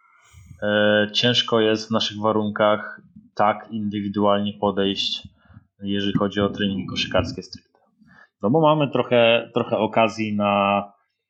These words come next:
takie treningi bardziej od strony indywidualnej, w których oni, oni pracują z ludźmi na poszczególnych pozycjach, nad poszczególnymi rzeczami. Natomiast teraz mamy na to czas, ale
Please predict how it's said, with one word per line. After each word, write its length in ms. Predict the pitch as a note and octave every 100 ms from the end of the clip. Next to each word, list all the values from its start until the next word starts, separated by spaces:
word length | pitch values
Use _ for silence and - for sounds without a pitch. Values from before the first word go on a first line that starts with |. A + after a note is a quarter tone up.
| _ _ _
takie 220 | G#2 A2
treningi 480 | G#2+ A2 G2+ G#2 G2+
bardziej 520 | G2+ G#2 - G2+ G#2
od 160 | G#2 -
strony 380 | - G#2+ G2+ G2+
indywidualnej, 840 | G2 G2 G2+ G2+ G2 F#2+ F#2 F#2
w 120 | -
których 340 | - F#2 -
oni, 260 | G2 F#2+ G2 G2+
oni 200 | G#2 G2+
pracują 640 | G2+ G2+ G#2 G2 F#2+ F#2+ _ _ _ _ -
z 120 | G2
ludźmi 300 | G2+ G2 G2+
na 100 | F#2+
poszczególnych 600 | - - G2+ F#2 G2 F#2+ -
pozycjach, 400 | G2 F2+ F#2+ -
nad 140 | - _
poszczególnymi 680 | G2 - F#2+ F#2+ F#2+ F#2 F2+
rzeczami. 580 | - - F2+ G#2 B2 - _ _ _
Natomiast 720 | G2+ G#2 G#2 G#2 - - _ -
teraz 360 | A2+ A2 G#2
mamy 220 | G#2+ G2+
na 80 | G2
to 140 | F#2+ G2
czas, 420 | F#2 G2+ - -
ale 840 | G2 G2 F#2+ F#2+ F#2+ F#2+ F#2+ F#2